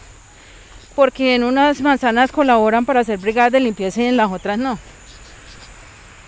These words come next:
Entonces uno dice, uno tiene que tener un cargo, según las empresas de aseo, para que le colaboren a uno, porque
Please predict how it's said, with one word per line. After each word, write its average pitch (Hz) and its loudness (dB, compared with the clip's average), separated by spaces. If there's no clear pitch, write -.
Entonces 226 -6
uno 269 -2
dice, 277 -4
uno 269 -2
tiene 311 -4
que 320 -4
tener 302 -2
un 311 -8
cargo, 269 0
según 220 -6
las 233 -2
empresas 226 -4
de 233 0
aseo, 220 0
para 233 4
que 240 -4
le 214 -2
colaboren 208 2
a 254 4
uno, 233 -2
porque 233 0